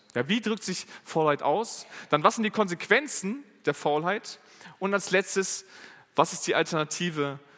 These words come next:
zur Faulheit? Fangen wir an mit dem Wesen der Faulheit. Wir lesen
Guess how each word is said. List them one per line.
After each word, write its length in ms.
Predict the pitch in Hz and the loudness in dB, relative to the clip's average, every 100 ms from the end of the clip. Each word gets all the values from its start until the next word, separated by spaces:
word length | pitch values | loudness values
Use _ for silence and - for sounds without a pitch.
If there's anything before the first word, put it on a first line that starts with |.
| _ | _
zur 280 | - - 175 | -8 -2 0
Faulheit? 640 | 156 123 101 98 85 - - _ _ _ _ _ _ - - - - - - - - - _ _ _ _ _ _ _ _ _ _ _ _ _ _ _ _ _ _ _ _ _ _ _ _ _ | 0 -2 -4 -8 -12 -14 -16 _ _ _ _ _ _ -20 -20 -20 -20 -18 -18 -18 -20 -20 _ _ _ _ _ _ _ _ _ _ _ _ _ _ _ _ _ _ _ _ _ _ _ _ _
Fangen 280 | _ 208 220 | _ 2 4
wir 100 | 190 | 4
an 300 | 180 202 226 - - - | 4 2 -6 -12 -20 -8
mit 160 | 175 180 | -4 0
dem 300 | 180 170 160 | -2 -2 -10
Wesen 420 | 135 175 190 143 | -2 0 0 -2
der 100 | 120 | -4
Faulheit. 440 | - 104 101 98 - | -2 -4 -2 -4 -2
Wir 60 | |
lesen 540 | 170 254 226 185 226 | 0 2 2 0 -2